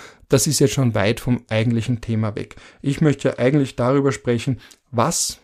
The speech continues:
einerseits der Internationale Gerichtshof ist, dann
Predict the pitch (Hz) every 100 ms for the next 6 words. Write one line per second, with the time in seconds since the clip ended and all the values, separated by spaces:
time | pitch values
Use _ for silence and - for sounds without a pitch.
0 | - 127 143 135 127 123 - 135 139 135
1 | 123 120 113 110 120 - 120 - 233 233
2 | - - - - - 135 185